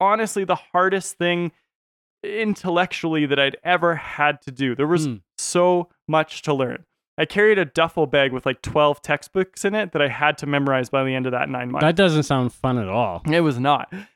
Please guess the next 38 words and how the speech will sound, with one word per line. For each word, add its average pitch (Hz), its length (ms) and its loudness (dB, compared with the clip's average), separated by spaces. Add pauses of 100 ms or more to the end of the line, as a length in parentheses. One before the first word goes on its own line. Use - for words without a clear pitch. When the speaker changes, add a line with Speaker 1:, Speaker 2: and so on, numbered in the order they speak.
(280)
Speaker 1:
Each 240 320 2
day 170 320 4
of 156 180 -4
class 156 340 0
consisted 147 540 -4
of 131 100 0
four 175 380 0
hours 202 300 2
of 214 100 0
theory, 143 560 2 (320)
you 135 80 0
know, 135 160 4
memorizing 135 640 2
medications 175 720 -2
and 131 160 -2
illnesses 170 580 -2
and 123 120 -6
signs 180 480 0
and 120 100 -8
symptoms 175 640 -2
and 131 120 -6 (140)
all 185 220 4
of 170 80 -2
those 165 200 4
sorts 160 280 -2
of 147 80 -8
different 151 320 -6
things. 165 340 2 (600)
And 180 240 4
then 220 240 4
we 170 100 4
would 160 140 2
go 147 300 4
to 139 180 -4
four 180 400 2
hours 143 480 2
of 131 160 -6
scenario-based, 160 1200 0